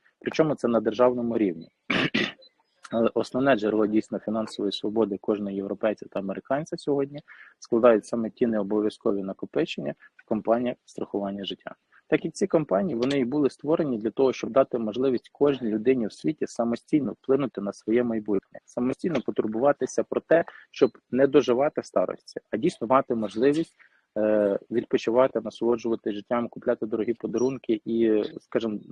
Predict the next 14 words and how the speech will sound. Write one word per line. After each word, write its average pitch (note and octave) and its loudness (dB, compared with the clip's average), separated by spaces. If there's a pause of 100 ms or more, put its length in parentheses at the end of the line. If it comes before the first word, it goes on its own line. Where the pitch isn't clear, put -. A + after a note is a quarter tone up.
навіть A#2 2
допомогти A2 -2
дітям, G#2+ -4 (260)
а G#2+ -2
не, G#2+ 0 (360)
е, G2 2
скажімо, G#2 -2
бути A#2 0
залежними G2+ 2
від F2 -10
дітей. - -10 (1500)
Для B2 6
цього F3 4
ще, C#3+ 4